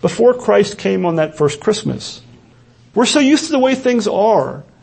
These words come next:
and, and the spread and the influence of the gospel in our land and elsewhere in the world that we kind of, I think, forget just how dark this world really was before Christ came and died and rose again and his gospel started going forth in power.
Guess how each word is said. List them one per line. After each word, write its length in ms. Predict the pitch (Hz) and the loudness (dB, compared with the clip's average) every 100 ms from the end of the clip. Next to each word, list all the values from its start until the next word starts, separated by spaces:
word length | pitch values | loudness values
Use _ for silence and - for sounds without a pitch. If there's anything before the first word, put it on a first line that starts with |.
| - | -4
and, 260 | 175 170 | -2 -2
and 160 | 170 170 | -2 -2
the 80 | 160 | -2
spread 420 | - - 202 214 | -4 0 4 4
and 100 | 170 | 4
the 80 | 165 | 2
influence 380 | 185 196 190 175 | 2 0 0 0
of 80 | |
the 80 | 147 | -2
gospel 520 | 147 156 160 151 175 | 0 2 0 0 -2
in 80 | 147 | 0
our 180 | 143 160 | 0 0
land 320 | 156 156 151 | 0 -2 -2
and 120 | 147 | -2
elsewhere 400 | 143 151 - 160 | -2 -2 -2 0
in 60 | 151 | 2
the 80 | 135 | 2
world 460 | 135 170 135 131 - - - _ - | 0 2 0 -2 -10 -20 -20 _ -2
that 100 | 226 | 0
we 100 | 254 | 0
kind 200 | 294 392 | 0 2
of, 80 | |
I 80 | 311 | 2
think, 200 | - 240 | 2 0
forget 380 | - 220 262 254 | -2 -4 -2 -2
just 240 | 330 349 | -4 -4
how 160 | - 302 | 0 0
dark 480 | 190 202 202 208 - | 0 2 2 2 0
this 240 | 190 - | -2 -2
world 360 | 160 165 151 139 | 0 0 0 0
really 280 | 165 196 170 | 2 2 2
was 420 | 156 170 131 131 | 2 2 0 -4
before 340 | 143 - 165 | -4 0 -2
Christ 440 | 165 160 147 147 - | 0 0 0 -2 -6
came 440 | 165 151 135 131 - - - | -4 -2 -2 -4 -10 -12 -14
and 300 | - - 135 | -8 -2 0
died 360 | 147 147 151 151 | 2 2 2 0
and 240 | 147 139 | -2 -2
rose 260 | 143 156 147 | 2 2 0
again 280 | 147 151 151 | -2 -2 -2
and 100 | 139 | -2
his 140 | 139 | -6
gospel 420 | - 143 151 - | -2 0 0 -4
started 260 | 147 143 139 | -4 -4 -2
going 220 | 143 139 | -2 -2
forth 420 | 135 - - - - - - - - - | -2 0 0 -2 -16 -20 -20 -18 -12 -6
in 200 | 160 156 | -2 -2
power. 540 | 151 - 285 247 - | -2 0 2 4 2